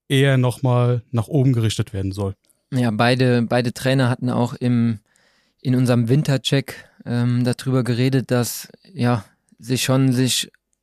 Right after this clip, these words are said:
Speaker 2: leider eine Schwächephase geleistet hatten in der Hinserie.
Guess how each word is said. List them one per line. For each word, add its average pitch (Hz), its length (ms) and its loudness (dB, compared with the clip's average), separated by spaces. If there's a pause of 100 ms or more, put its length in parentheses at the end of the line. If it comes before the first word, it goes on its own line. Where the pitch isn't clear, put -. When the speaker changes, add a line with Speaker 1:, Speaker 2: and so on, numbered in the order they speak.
(120)
Speaker 2:
leider 131 300 4
eine 127 200 2
Schwächephase 143 640 0
geleistet 135 520 0
hatten 139 200 -2
in 139 120 0
der 131 100 2
Hinserie. 135 640 2